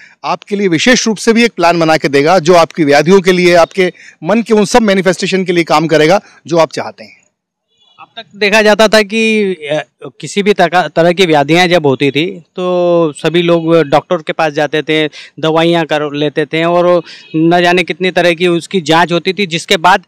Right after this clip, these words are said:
Speaker 2: इन व्याधियों को, अ, हल करने का पता चलता था। लेकिन ये जो ऐप है, ये किस तरह से काम करेगा? क्या ये, अ,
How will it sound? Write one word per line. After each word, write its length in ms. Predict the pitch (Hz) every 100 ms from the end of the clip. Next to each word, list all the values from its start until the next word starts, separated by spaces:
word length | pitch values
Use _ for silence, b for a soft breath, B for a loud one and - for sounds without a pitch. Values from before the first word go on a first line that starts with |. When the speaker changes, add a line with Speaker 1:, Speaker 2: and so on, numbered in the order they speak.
| -
Speaker 2:
इन 200 | 180 196
व्याधियों 400 | 175 156 165 180
को, 520 | - 185 190 190 175 _ _ _ _
अ, 240 | 147 147 139 151
हल 120 | 175
करने 320 | 165 156 170
का 400 | 165 170 165 151 139 _ -
पता 180 | 156 156
चलता 320 | 147 139 170
था। 60 | 220
लेकिन 260 | 220 254 226
ये 220 | 180 208
जो 180 | 208 196
ऐप 220 | 196 185
है, 80 | 202 _ _ -
ये 200 | - 202
किस 220 | 208 208 220
तरह 160 | 208 208
से 60 | 214
काम 240 | 185 196
करेगा? 340 | 190 196 196 196 _ 185 165 _ _
क्या 160 | 185
ये, 180 | 185 185
अ, 880 | 180 165 _ _ _ 147 147 147 143